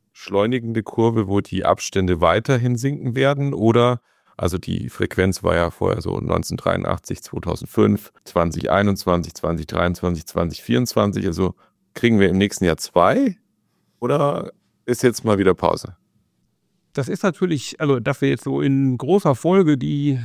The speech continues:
Speaker 2: vielen B M F Schreiben mit überwiegend ähnlichem Text natürlich auch hier sehen, die wir dann neu überarbeitet haben. Also A, ich sag mal, aus Sicht des B M F sind es natürlich externe Effekte. Also die O E C D hat wieder irgendwas gemacht, beziehungsweise hier der Gesetzgeber, da muss man irgendwie drauf reagieren.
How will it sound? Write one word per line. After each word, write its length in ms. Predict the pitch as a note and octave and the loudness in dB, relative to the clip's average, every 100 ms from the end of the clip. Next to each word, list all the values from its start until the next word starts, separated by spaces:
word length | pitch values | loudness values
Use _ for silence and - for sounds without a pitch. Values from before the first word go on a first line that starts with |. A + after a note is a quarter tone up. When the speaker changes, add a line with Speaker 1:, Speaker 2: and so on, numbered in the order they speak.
| A2 | -10
Speaker 2:
vielen 400 | - F#3 F#3 D#3 | -14 -2 2 2
B 120 | C#3+ | 2
M 60 | D3 | -2
F 180 | E3 - | -4 -6
Schreiben 600 | - C#3 C3+ C3+ C3 - _ _ _ _ _ _ _ - | -4 -2 2 2 2 -2 _ _ _ _ _ _ _ -10
mit 260 | A2+ - - | -10 -10 -12
überwiegend 460 | - D3+ B2 A#2 A#2 | 2 4 4 4 2
ähnlichem 420 | C3 B2 A2+ A2+ | 4 4 4 0
Text 240 | - - - | -2 -4 -4
natürlich 400 | G#2+ A2+ G2+ - | -4 -2 -4 -4
auch 320 | G2+ G2 - | -4 -6 -8
hier 220 | A#2+ A#2+ | -2 -2
sehen, 300 | G#2 G#2+ B2+ | 0 -2 0
die 140 | A#2+ A2+ | 0 0
wir 40 | |
dann 140 | A2+ | 0
neu 140 | A2 A#2 | 0 0
überarbeitet 500 | A2 G2 A#2 A#2+ B2 | -2 -2 -2 -2 -2
haben. 220 | B2+ C3+ - _ _ _ _ | -2 -4 -6 _ _ _ _
Also 200 | C3+ B2+ | 0 0
A, 420 | - A#2+ C3 D#3 | 2 4 6 4
ich 100 | - | 2
sag 100 | B2+ | 0
mal, 60 | B2+ | 0
aus 120 | B2+ | 2
Sicht 140 | C3 - | 0 -2
des 100 | A2+ | 0
B 100 | C3 | 2
M 80 | |
F 180 | G#2+ C#3 | 2 0
sind 240 | - C3+ B2 | 0 -2 -2
es 140 | - | -4
natürlich 280 | A#2+ B2+ - | -2 -2 -2
externe 680 | - - B2 A#2 A2+ A2 G#2+ _ - | -6 2 4 4 2 -2 -6 _ -10
Effekte. 520 | A#2 C3 - G3 G#3 | -6 -6 -2 0 2
Also 220 | B2 A#2 | 0 -2
die 140 | A2 | -2
O 100 | A#2 | -2
E 60 | B2+ | -2
C 120 | - | -2
D 200 | A#2+ D3+ | 0 2
hat 100 | D3 | 2
wieder 160 | C#3 C#3 | 0 2
irgendwas 380 | D3 D3+ D3 - | 2 2 0 0
gemacht, 400 | C#3+ C#3+ - - | 0 0 -2 -10
beziehungsweise 720 | B2+ B2+ A#2+ A#2+ B2 A2+ A#2 | -4 -2 0 0 0 0 0
hier 360 | A#2 C3+ B2+ | 0 0 0
der 140 | B2+ B2 | 0 0
Gesetzgeber, 540 | A2+ - - D#3+ F#3+ | 0 0 0 2 4
da 80 | D3 | 4
muss 160 | C#3 C3+ | 2 0
man 100 | C3+ | 2
irgendwie 160 | C3 | 4
drauf 220 | A#2+ A#2+ | 4 2
reagieren. 480 | A#2+ A#2+ A2 B2+ G#3+ | 2 0 2 4 4